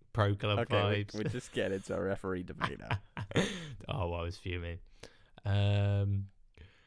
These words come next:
Speaker 1: oh my
Speaker 2: Anyway.
Speaker 1: God, we were talking about <laughs>
Speaker 2: Yeah, w-,
Speaker 1: Yeah,
Speaker 2: we
Speaker 1: anyway.
Speaker 2: spoke quite a lot today. That, this house wasn't a house. It was, just looked like a brick wall that had just half it had just fallen apart.
Speaker 1: It looks like it's fermenting, mate.
Speaker 2: <laughs>
Speaker 1: The basement has got something going on in there.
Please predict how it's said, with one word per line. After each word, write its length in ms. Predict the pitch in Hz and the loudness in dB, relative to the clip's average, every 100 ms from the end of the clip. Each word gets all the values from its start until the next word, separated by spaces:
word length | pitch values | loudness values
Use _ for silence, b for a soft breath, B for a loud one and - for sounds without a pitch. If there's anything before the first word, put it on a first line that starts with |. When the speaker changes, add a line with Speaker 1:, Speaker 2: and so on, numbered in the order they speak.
| B B - _ - | B B -20 _ -4
Speaker 1:
oh 100 | 113 | 2
my 60 | 101 | 4
Speaker 2:
Anyway. 200 | 95 90 | 2 2
Speaker 1:
God, 260 | 85 80 | 2 0
we 140 | 104 95 | 0 0
were 40 | |
talking 320 | 90 98 92 | 0 -2 0
about 140 | 92 90 B B B | 0 0 B B B
<laughs> 320 | B B - | B B -10
Speaker 2:
Yeah, 300 | 127 113 92 | -6 -2 -2
w-, 160 | - - | -2 0
Speaker 1:
Yeah, 160 | 104 87 | 2 4
Speaker 2:
we 40 | 98 | 4
Speaker 1:
anyway. 200 | 87 82 | 2 2
Speaker 2:
spoke 80 | - | 0
quite 120 | - | -4
a 40 | |
lot 160 | - - | -4 -8
today. 200 | - - - - | -16 -16 -18 -10
That, 240 | 123 107 170 | -2 -2 -2
this 140 | 180 | -4
house 320 | 131 95 - - _ _ - | 0 0 -2 -10 _ _ -6
wasn't 260 | 95 92 - | -2 -2 -2
a 40 | |
house. 300 | 95 - - | -4 -4 -8
It 60 | - | -12
was, 100 | - - | -14 -2
just 240 | 123 110 | 0 2
looked 160 | 110 92 | 0 0
like 140 | 95 | -2
a 20 | 95 | -2
brick 340 | 101 95 - | 0 0 0
wall 240 | 98 90 | -2 0
that 80 | 85 | -2
had 100 | 87 | -2
just 160 | 85 - | -4 -2
half 260 | 95 92 | -2 -2
it 60 | - | -6
had 80 | - | -10
just 220 | - - | -12 -12
fallen 320 | - 92 90 | -4 -2 -2
apart. 380 | 87 95 95 - _ _ - | -2 -2 -2 -6 _ _ -8
Speaker 1:
It 60 | 147 | -4
looks 140 | 185 | 0
like 80 | 165 | 0
it's 80 | 107 | 0
fermenting, 800 | - 101 110 139 156 147 - 90 | 2 4 4 4 2 0 0 0
mate. 260 | 90 87 - | -2 -6 -8
Speaker 2:
<laughs> 60 | - | -6
Speaker 1:
The 480 | 135 120 123 131 104 | -4 -4 -2 -2 0
basement 560 | 147 151 135 95 92 | 2 2 0 0 -2
has 100 | 87 - | -2 -4
got 160 | 98 | -4
something 420 | - - 123 90 87 | -4 -4 -2 -2 -2
going 240 | 87 90 | -4 -4
on 120 | 90 | -4
in 80 | 87 | -4
there. 200 | 90 110 | -4 -4